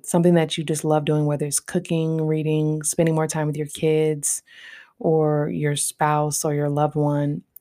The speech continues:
something along those lines. But make sure you start, um,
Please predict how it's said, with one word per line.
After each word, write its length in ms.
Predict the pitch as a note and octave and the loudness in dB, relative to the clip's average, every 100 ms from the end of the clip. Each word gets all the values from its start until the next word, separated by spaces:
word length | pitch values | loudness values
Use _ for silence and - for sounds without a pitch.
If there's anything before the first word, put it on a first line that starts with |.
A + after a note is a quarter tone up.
| _ A3 - _ - | _ -10 -10 _ -6
something 720 | - F#3+ F#3 E3+ D3+ D3+ - _ - | 2 4 6 4 0 -2 -6 _ -2
along 340 | D#3+ D3+ D3+ | 0 0 0
those 220 | D3 C#3+ | 0 0
lines. 360 | D3 D3 D3+ - | -2 -4 -6 -6
But 340 | - D#3 F#3 _ _ _ _ _ _ F3+ | -4 -4 -4 _ _ _ _ _ _ 0
make 220 | F#3+ F#3+ | 2 2
sure 160 | G3+ | 4
you 80 | F#3 | 4
start, 420 | F3 F3+ E3+ E3+ - _ - - | 2 2 2 0 -6 _ -20 -12
um, 400 | - F3+ E3+ - | -6 -4 -4 -6